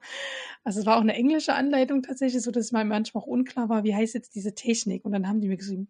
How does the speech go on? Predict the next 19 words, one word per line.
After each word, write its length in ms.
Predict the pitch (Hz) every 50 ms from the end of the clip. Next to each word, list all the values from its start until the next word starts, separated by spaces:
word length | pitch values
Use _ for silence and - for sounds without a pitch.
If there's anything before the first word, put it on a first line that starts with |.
| _ -
„Gib 160 | - 359 -
mal 100 | - 330
bei 100 | 294 285
YouTube 400 | 254 247 285 311 - - 262 254 -
das 200 | 262 285 302 -
ein 200 | - 311 294 294
und 120 | 269 226 214
Sylvie 300 | - 254 240 208 202 185
Rasch 300 | 190 - 285 339 - -
und 100 | 302 254
dann 140 | 247 233 226
findest 400 | - 226 202 190 240 - - -
du 40 | -
das.“ 240 | - 302 277 - -
Ich 80 | 262 -
so, 80 | - 330
„Alles 280 | 339 349 330 330 -
klar, 200 | - - 170 160 _
gut.“ 200 | - - -